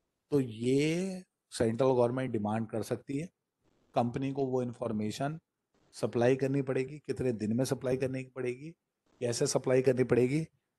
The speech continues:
जैसा सेंट्रल गवर्नमेंट बोलेगी। तो पूरा क्रक्स क्या निकला पूरे में कि cost ऑडिट की nature क्या है, ये addition है। Qualification जैसे एक, अ, अ, chartered accountant की statutory audit करते समय होती है,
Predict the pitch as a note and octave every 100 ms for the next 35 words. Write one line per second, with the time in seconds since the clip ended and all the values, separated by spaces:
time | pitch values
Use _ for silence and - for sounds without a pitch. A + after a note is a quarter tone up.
0 | - - D3+ C#3+ D3 C3 A2 G#2+ A2 G#2
1 | G2 G#2 E3 C#3+ - E2+ D2+ - _ _
2 | _ _ _ _ _ _ _ _ _ _
3 | _ _ _ _ B2+ A2+ C3 C3 B2+ A#2+
4 | - B2+ A#2 A#2+ A#2+ A#2+ A#2+ A#2 A#2 A2
5 | _ _ _ _ _ _ - A#2+ B2 C3
6 | C3+ B2 B2+ B2 A#2+ B2 A#2+ B2 C3 B2
7 | G#2+ G2+ G2 F#2+ F2+ F2 F#2+ _ _ _
8 | - A#2+ A#2 A#2+ C3 B2+ B2+ C3+ A#2+ A#2
9 | B2+ B2 B2 B2+ A#2+ A#2+ A#2 A2+ A2+ A2+
10 | G#2+ A#2+ B2 A#2 A#2 A#2 A2+ C3 B2+ B2+
11 | C3 A2+ - G#2+ B2+ C3 B2+ A#2+ A#2 B2
12 | A#2+ A#2 A#2+ B2 A#2+ A#2+ B2 B2+